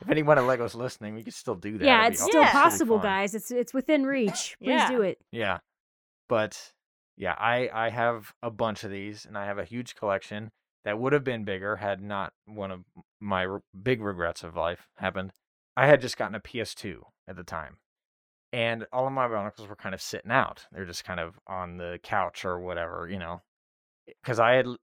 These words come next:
Speaker 1: uh, my room was in the basement, but they were on the couch downstairs, and I was just infatuated with the T V at the time, and my mom comes down, it's like, "Hey, you need to put these away. We're getting ready to clean up the whole basement, right? The next day is gonna be a huge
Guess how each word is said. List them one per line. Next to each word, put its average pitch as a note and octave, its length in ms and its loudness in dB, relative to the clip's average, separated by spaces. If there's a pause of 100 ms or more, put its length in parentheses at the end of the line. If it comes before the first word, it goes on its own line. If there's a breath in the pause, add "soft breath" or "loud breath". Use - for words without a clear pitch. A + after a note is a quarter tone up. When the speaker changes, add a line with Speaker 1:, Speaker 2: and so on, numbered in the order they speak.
Speaker 1:
uh, A2+ 100 -6 (140)
my C3 160 0
room D3+ 200 4
was C#3 140 -2
in C3+ 60 -4
the C#3 60 0
basement, F#2 420 -4 (200)
but B2 100 -2
they D3 100 8
were E3+ 100 8
on F3 80 4
the D#3 60 -4
couch G#2 320 -4
downstairs, F2 720 -12
and F#2 520 -10 (300)
I G2 540 -6
was G#2+ 120 -12
just - 240 -14
infatuated A2 540 -4
with G2 180 -18
the G2 380 -14 (280)
T B2+ 180 -6
V A#2+ 180 -4
at F2+ 80 -8
the F2 60 -14
time, F2 360 -8
and F#2+ 100 -14
my F#2+ 120 -6
mom C3 240 -4
comes - 220 -18
down, F2 160 -10
it's F#2 80 -16
like, F#2+ 120 -14
"Hey, D#3 140 0
you A2+ 120 -2
need C3 120 -8
to G2+ 60 -12
put G#2+ 160 -12
these G2 160 -10
away. B2 280 2
We're F#2 140 -8
getting F#2+ 200 -10
ready G2+ 120 -8
to G2 80 -12
clean A2+ 280 -8
up G#2 100 -6
the G2 100 -4
whole A#2 240 -2
basement, G#2 440 -4 (120)
right? F2 200 -4 (500)
The A2 80 -2
next B2+ 260 -2
day A2+ 120 -8
is G#2 100 -12
gonna G#2 120 -10
be G2+ 100 -8
a - 20 -10
huge C3 500 -12